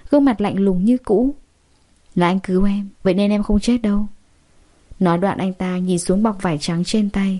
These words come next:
giọng điệu không nghe rõ vui hay buồn. "Đứa trẻ này của địa trả địa, không phải lỗi hoàn toàn của Cảnh Bảo."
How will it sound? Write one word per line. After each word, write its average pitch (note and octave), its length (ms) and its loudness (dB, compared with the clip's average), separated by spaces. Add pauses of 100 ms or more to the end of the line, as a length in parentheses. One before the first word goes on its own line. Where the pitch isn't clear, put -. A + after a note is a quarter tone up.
(360)
giọng G#3+ 260 -2
điệu G3+ 180 0
không B3 240 0
nghe B3 140 2
rõ A3+ 220 -2
vui A#3+ 200 4
hay A3+ 140 2
buồn. F#3+ 280 -2 (960)
"Đứa F#3+ 140 4
trẻ G#3 180 -4
này E3+ 420 -6 (120)
của F3 100 2
địa F3 220 2
trả F3 220 -6
địa, E3+ 200 -8 (380)
không G#3 200 -2
phải F3 100 2
lỗi F3+ 220 2
hoàn G#3 220 0
toàn F3 280 -4
của E3+ 100 0
Cảnh E3+ 260 -4
Bảo." D3 280 -8